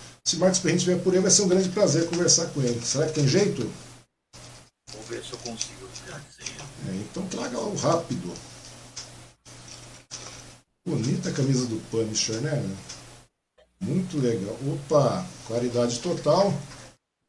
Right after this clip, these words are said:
Speaker 1: Coisa simpática,
Speaker 2: Ei.
Speaker 1: ambiente. Oi, Marcos Perrin. Grande Marcos Perrin. Ambiente simpático, tranquilo, bonito, não é verdade, cara?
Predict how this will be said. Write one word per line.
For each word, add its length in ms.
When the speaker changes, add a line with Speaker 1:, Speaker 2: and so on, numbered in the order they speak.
Speaker 1:
Coisa 160
simpática, 600
Speaker 2:
Ei. 40
Speaker 1:
ambiente. 320
Oi, 540
Marcos 380
Perrin. 800
Grande 540
Marcos 360
Perrin. 500
Ambiente 340
simpático, 720
tranquilo, 520
bonito, 640
não 140
é 20
verdade, 420
cara? 240